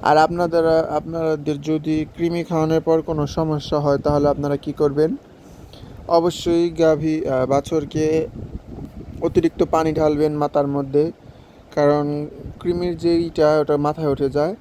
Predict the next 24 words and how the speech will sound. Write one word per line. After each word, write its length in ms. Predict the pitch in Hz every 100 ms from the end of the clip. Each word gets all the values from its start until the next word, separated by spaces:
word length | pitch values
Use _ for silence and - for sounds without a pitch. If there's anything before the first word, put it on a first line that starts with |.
| - - - - -
আর 220 | 123 143 147
যেটা 260 | 147 147 147
করবেন 320 | 147 139 143
সেটা 220 | 139 143 147
হচ্ছে 200 | 139 139
ডাবের 380 | 131 147 156 160
পানি 240 | 160 147
খাওয়ানোর 320 | 131 143 139
চেষ্টা 280 | 131 143 - 143
করবেন, 260 | 139 139 135
কারণ 160 | 139 135
ডাবের 280 | 143 147 151
পানিতে 340 | 156 143 143
শরীর 300 | 131 143 143 -
ঠান্ডা 320 | 143 139 135
রাখে। 300 | 127 117 139 175 - - - - - - - - - - - - - - - - -
আর 100 | 143
কৃমি 300 | 160 165 175
দেওয়ার 260 | 175 185
পরে 340 | 180 180 170 175 175 180 165 151
গরুকে 340 | 151 165 170 151
একটু 180 | 139 151
রেস্ট 300 | 147 147 -
দিবেন, 340 | 147 147 147